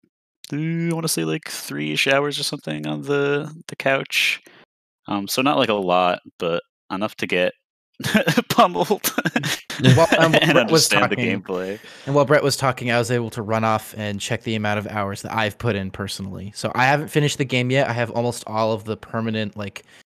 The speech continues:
Speaker 2: gear upgrades you can get. Um, I think I'm missing one, uh,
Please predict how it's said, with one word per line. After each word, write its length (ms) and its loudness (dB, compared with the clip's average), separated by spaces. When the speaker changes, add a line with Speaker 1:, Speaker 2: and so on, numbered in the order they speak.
Speaker 2:
gear 420 -4
upgrades 380 -2
you 80 -6
can 180 -4
get. 340 0
Um, 200 -12
I 60 -12
think 180 -10
I'm 100 -4
missing 340 -6
one, 440 -2
uh, 300 -8